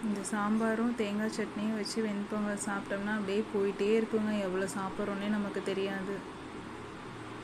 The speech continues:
எங்க வீட்ல எல்லாத்துக்கும் இந்த வெண்பொங்கல் வச்சாவே இந்த சாம்பார் தான் ரொம்ப பிடிக்குங்க.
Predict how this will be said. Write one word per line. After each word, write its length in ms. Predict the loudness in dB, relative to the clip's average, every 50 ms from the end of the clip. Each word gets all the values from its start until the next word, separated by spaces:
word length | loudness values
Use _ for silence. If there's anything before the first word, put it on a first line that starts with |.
| -10 -10 -10 -12 -12 -12 -12 -10 -10 -10 -10 -10 -10 -10 -10 -10 -10 -10 -10 -10 -10 -10 -10 -10 -10 -10 -10 -10 -10 -10 -10 -10 -10 -10 -10 -10 -10 -6 -4 -2
எங்க 120 | 0 2
வீட்ல 280 | 2 2 2 2 0 0
எல்லாத்துக்கும் 540 | 0 0 -2 -2 -2 -4 -2 0 2 4
இந்த 220 | 4 4 4 4 2 0 0
வெண்பொங்கல் 560 | 0 0 0 0 2 2 2 4 2 2 0
வச்சாவே 300 | 0 -2 -2 -2 -2 0 0
இந்த 200 | 0 2 0 0
சாம்பார் 440 | 0 0 0 0 0 0 0 0 0
தான் 100 | 0 0
ரொம்ப 320 | 0 -2 -2 -2 -2 -2
பிடிக்குங்க. 380 | -2 -2 -2 -2 -4 -2 -2